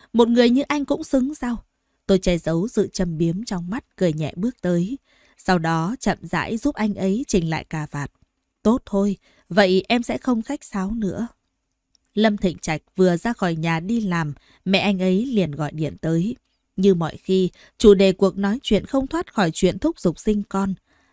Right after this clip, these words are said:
"Sở Hạ à, không phải mẹ muốn ép con đâu, nhưng con năm nay đã hai mươi chín tuổi rồi. Nếu như tiếp tục trì hoãn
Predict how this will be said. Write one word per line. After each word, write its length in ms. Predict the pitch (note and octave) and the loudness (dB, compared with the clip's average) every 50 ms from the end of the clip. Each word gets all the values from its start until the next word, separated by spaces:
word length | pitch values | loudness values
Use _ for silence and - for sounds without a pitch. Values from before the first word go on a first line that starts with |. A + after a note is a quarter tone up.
| _ | _
"Sở 260 | - - - G3 E3+ D#3 | -8 0 2 2 2 2
Hạ 220 | D#3+ F3+ F3 E3+ | 0 -2 -2 -2
à, 380 | - - - E3 D#3+ D3+ - - _ _ _ _ _ | -2 -4 -4 -4 -4 -4 -6 -10 _ _ _ _ _
không 220 | - - A3 G#3 | 0 2 2 2
phải 160 | - G3 D#3+ | 2 -2 -2
mẹ 160 | D#3+ F3 E3 - | 0 -2 -2 -2
muốn 240 | F#3 F#3 G3+ A#3 - - | 0 0 0 0 -2 -2
ép 180 | C4 D#4 - - _ | -4 -4 -4 -4 _
con 260 | - A3 A3 G#3+ G#3+ | -2 -2 -2 -2 0
đâu, 180 | G#3+ G#3+ G#3+ G#3 - _ _ _ _ _ | 0 0 -2 -2 -4 _ _ _ _ _
nhưng 180 | F#3 G#3 G3 F#3 | 2 2 2 2
con 200 | - F#3+ F3+ F3+ | 0 0 2 2
năm 200 | F3+ E3+ E3+ E3+ | 0 -2 -2 -2
nay 260 | F3 F3 E3+ E3 E3 | -2 0 0 0 0
đã 140 | E3 E3 A3+ | 0 -2 -2
hai 200 | - A3+ G#3 G#3 | 0 0 0 2
mươi 200 | G3 G3+ F#3+ F#3+ | 4 2 2 2
chín 300 | - - G#3 G3 A#3 D4+ - | 0 0 0 0 0 0 2
tuổi 260 | A#3+ G#3 F3 D#3+ D3 | 2 4 4 2 0
rồi. 280 | - D3+ D3 C3+ C3+ - _ _ _ _ _ - | -2 -2 -4 -4 -6 -10 _ _ _ _ _ 2
Nếu 160 | F#3+ A3+ A#3+ | 4 4 4
như 140 | C#4 D4 - | 4 0 0
tiếp 200 | - F#4+ G4 - _ | 2 0 0 0 _
tục 160 | - F#3+ - - | 0 0 0 0
trì 240 | - - F#3+ F3 D#3+ | -2 -2 0 0 0
hoãn 360 | D#3+ F3+ F3+ - - C#4 F4+ | -2 -4 -4 -4 -6 -8 -12